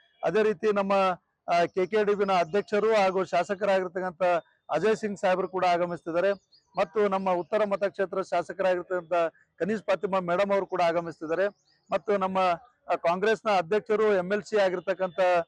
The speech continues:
ಜಗದೇವ್ ಗುತ್ತೇರ್ ಸರ್ ಕೂಡ ಆಗಮಿಸ್ತಿದ್ದಾರೆ. ಇನ್ನೋರ್ವ ಎಂ ಎಲ್ ಸಿ ಆಗಿರ್ತಕ್ಕಂಥ ಸನ್ಮಾನ್ಯ ಶ್ರೀ ತಿಪ್ಪಣ್ಣಪ್ಪ ಕಮಕ್ನೂರ್ ಸಾಹೇಬರು ಕೂಡ ಆಗಮಿಸ್ತಿದ್ದಾರೆ. ಇನ್ನೋರ್ವ ಎಂ ಎಲ್ ಸಿ ಆಗಿರ್ತಕ್ಕಂಥ ಚಂದ್ರಶೇಖರ್ ಪಾಟೀಲ್ ಸರ್ ಆಗಮಿಸ್ತಿದ್ದಾರೆ. ಹಾಗೂ ಕೆ ಕೆ ಆರ್ ಟಿ ಸಿನ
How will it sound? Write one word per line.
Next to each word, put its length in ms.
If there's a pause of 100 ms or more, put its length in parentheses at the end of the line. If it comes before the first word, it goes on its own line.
(400)
ಜಗದೇವ್ 320
ಗುತ್ತೇರ್ 420
ಸರ್ 140
ಕೂಡ 180
ಆಗಮಿಸ್ತಿದ್ದಾರೆ. 760 (840)
ಇನ್ನೋರ್ವ 300
ಎಂ 280
ಎಲ್ 120
ಸಿ 140
ಆಗಿರ್ತಕ್ಕಂಥ 640 (540)
ಸನ್ಮಾನ್ಯ 320
ಶ್ರೀ 200
ತಿಪ್ಪಣ್ಣಪ್ಪ 460
ಕಮಕ್ನೂರ್ 520
ಸಾಹೇಬರು 260
ಕೂಡ 140
ಆಗಮಿಸ್ತಿದ್ದಾರೆ. 600 (400)
ಇನ್ನೋರ್ವ 320 (140)
ಎಂ 120
ಎಲ್ 120
ಸಿ 120
ಆಗಿರ್ತಕ್ಕಂಥ 520
ಚಂದ್ರಶೇಖರ್ 640
ಪಾಟೀಲ್ 320
ಸರ್ 180
ಆಗಮಿಸ್ತಿದ್ದಾರೆ. 640 (440)
ಹಾಗೂ 340 (340)
ಕೆ 120
ಕೆ 100
ಆರ್ 140
ಟಿ 100
ಸಿನ 260